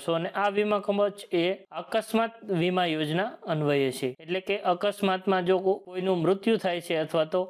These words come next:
કાયમી ખોડખાપણ આવે છે તો તેમાં તમને સહાય મળવાપાત્ર થાય છે.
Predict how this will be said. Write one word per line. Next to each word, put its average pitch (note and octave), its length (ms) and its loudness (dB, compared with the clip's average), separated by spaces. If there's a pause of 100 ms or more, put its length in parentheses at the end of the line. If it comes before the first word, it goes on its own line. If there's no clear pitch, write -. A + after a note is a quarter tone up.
(100)
કાયમી F#3 400 -2
ખોડખાપણ E3+ 600 2
આવે G3+ 260 0
છે E3 120 0
તો D3+ 180 0
તેમાં D#3+ 400 -2
તમને F3 260 -2 (160)
સહાય E3 300 0
મળવાપાત્ર C#3 600 0 (280)
થાય C#3+ 280 -2
છે. A2+ 140 -8